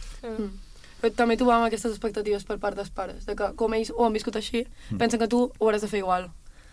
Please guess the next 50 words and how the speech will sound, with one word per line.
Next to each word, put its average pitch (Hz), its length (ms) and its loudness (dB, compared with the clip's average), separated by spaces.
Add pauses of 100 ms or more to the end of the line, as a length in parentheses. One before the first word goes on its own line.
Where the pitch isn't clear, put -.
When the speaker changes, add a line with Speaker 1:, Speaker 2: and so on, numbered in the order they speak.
(220)
Speaker 2:
Clar, 101 220 4
Speaker 1:
Sí. 98 120 8
Speaker 2:
i, 101 120 6
i 98 40 4
està 98 160 2
molt 107 160 6
marcat 107 320 4
per 104 140 2
part 98 160 0
dels 98 140 -2
pares, 110 220 0
però 107 140 2
desconnectat 87 480 2
de 98 100 -2
lo 98 120 0
que 92 60 -2
és 82 80 -2
la 85 100 -2
realitat, 85 320 -2
Speaker 1:
Sí, 233 220 0
sí, 214 120 -4
sí. - 60 -4
Speaker 2:
perquè 92 200 0
ja 87 100 2
no, 85 440 0
ja 87 120 0
no 87 80 0
serveix. 85 500 -4
Speaker 1:
Mhm. 202 260 -6
Speaker 2:
Sí. - 60 -10 (640)
Speaker 1:
Com 208 300 4
tota 226 240 2
aquesta, 214 800 4
mm, 196 260 -2 (160)
experiència 208 800 2
universal, 196 600 -2
per 196 120 -10
així 214 140 -4
ho 202 40 -6
podríem 196 460 -2
dir, 190 160 -6 (160)
que 214 120 0
tenim 202 220 0
tots 208 160 0
els 202 100 2
joves, 202 320 0
perquè 190 440 -2
és 196 80 -2
algo 196 180 0
que 202 240 2